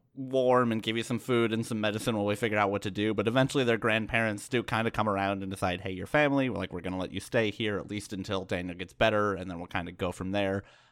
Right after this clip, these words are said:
Um, and then they lay down, um,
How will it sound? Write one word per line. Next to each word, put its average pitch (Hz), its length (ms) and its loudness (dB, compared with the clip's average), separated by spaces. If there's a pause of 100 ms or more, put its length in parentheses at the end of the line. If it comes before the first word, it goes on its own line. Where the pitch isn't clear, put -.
(120)
Um, 87 340 -6 (200)
and 117 140 -2
then 120 120 0
they 117 100 2
lay 117 220 2
down, 104 560 0 (100)
um, 82 380 -12